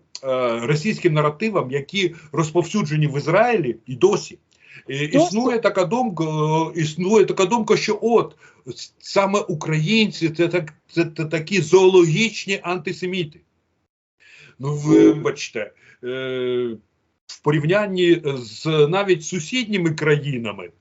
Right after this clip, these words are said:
Speaker 1: е, на-, я якось здивувався, с-, в Польщі, ну, раніше була доволі антисемітська країна. Я с-, я, я питав: «А як зараз у вас антисемітизм є?» Є. Так я кажу: «В-,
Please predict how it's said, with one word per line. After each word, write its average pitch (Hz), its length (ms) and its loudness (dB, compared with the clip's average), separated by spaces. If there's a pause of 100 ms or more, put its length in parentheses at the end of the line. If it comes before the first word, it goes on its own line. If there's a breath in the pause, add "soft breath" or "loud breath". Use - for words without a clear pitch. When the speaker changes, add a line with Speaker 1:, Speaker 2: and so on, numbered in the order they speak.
(420 loud breath)
Speaker 1:
е, 123 960 2 (880)
на-, 131 300 -2 (600 soft breath)
я 156 260 4
якось 151 500 0
здивувався, 147 1000 2
с-, - 460 -14 (340)
в - 160 -20
Польщі, 151 640 -2 (320)
ну, 127 380 -4 (480)
раніше 208 420 0
була 175 300 0
доволі 196 340 0
антисемітська 175 680 -2
країна. 165 440 -4
Я 151 160 0
с-, 165 160 -2
я, 170 120 0
я 175 300 2
питав: 147 300 0
«А 165 40 4
як 196 200 0
зараз 156 360 0
у 143 60 -4
вас 131 220 -2
антисемітизм 170 920 -2
є?» 220 280 0 (360 soft breath)
Є. 139 400 2 (440 soft breath)
Так 165 200 -2
я 180 80 6
кажу: 175 280 2
«В-, 156 220 -4